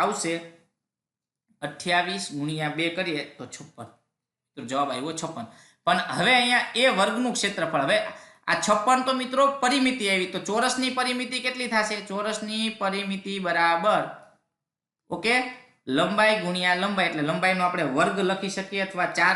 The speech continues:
અ, સોરી, ચાર ગુણ્યા લંબાઈ કહી શકીએ, ચાર ગુણ્યા લંબાઈ. આ એનું સૂત્ર છે ચોરસની પરિમિતિ. ચાર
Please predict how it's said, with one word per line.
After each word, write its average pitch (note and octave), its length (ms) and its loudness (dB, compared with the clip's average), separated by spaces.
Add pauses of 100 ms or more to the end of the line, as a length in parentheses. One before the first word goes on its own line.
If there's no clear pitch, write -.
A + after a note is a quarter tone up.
(140)
અ, - 20 0 (400)
સોરી, F#3 340 -2
ચાર G3 260 6
ગુણ્યા F#3+ 360 0
લંબાઈ F#3 280 2
કહી F#3 160 -2
શકીએ, F#3+ 280 -6
ચાર E3+ 300 2
ગુણ્યા E3 420 -4 (800)
લંબાઈ. C#3+ 560 0 (1200)
આ F#3 200 6
એનું F3+ 180 -2
સૂત્ર E3+ 340 -8
છે F#3 120 -4
ચોરસની E3+ 440 -6
પરિમિતિ. D#3+ 500 -8 (1600)
ચાર G3 180 6